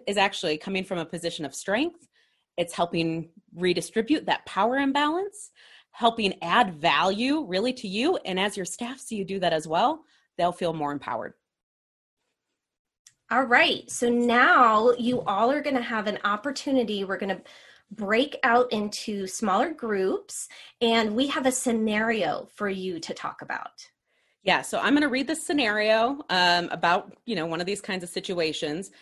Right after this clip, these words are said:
Speaker 1: You are gonna go into these breakout groups to talk about how you would respond in your role. So if you're a development director, you know, what that would look like. If you're an executive director and maybe your development staff comes to you with this issue,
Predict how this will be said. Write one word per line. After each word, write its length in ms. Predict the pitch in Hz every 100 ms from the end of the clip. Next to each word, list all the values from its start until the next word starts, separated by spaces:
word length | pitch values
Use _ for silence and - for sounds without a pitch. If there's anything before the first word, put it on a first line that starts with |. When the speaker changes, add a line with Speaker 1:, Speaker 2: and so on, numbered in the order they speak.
| - - _ _ 175
Speaker 1:
You 260 | 202 233 262
are 140 | 214
gonna 160 | 220 208
go 120 | 208
into 120 | 202
these 180 | 202 190
breakout 440 | 196 190 220 190
groups 380 | - 180 165 160
to 200 | - 165
talk 400 | 156 - 247 247
about 420 | 214 185 175 170 -
how 280 | - 220
you 180 | 226 220
would 140 | 208 180
respond 680 | - - 170 170 202 208 -
in 160 | 165 165
your 300 | 160 156 156
role. 420 | 156 151 269 - _ - _
So 280 | - 165 165
if 180 | 170 156
you're 100 | 165
a 60 | 160
development 480 | 151 175 - 214 214
director, 680 | 202 196 202 190 185 190 190 -
you 140 | 160
know, 80 | 139
what 200 | 175 175
that 100 | 185
would 120 | 175
look 140 | 180 175
like. 180 | 175 -
If 120 | 180
you're 100 | 202
an 60 | 190
executive 480 | 180 196 196 214
director 320 | 190 165 - 160
and 100 | 165
maybe 220 | 170 180
your 160 | 175
development 400 | 170 160 160 156
staff 400 | - 208 147 -
comes 280 | - 202 190
to 100 | -
you 60 | 170
with 120 | 160
this 160 | 160 170
issue, 340 | 151 135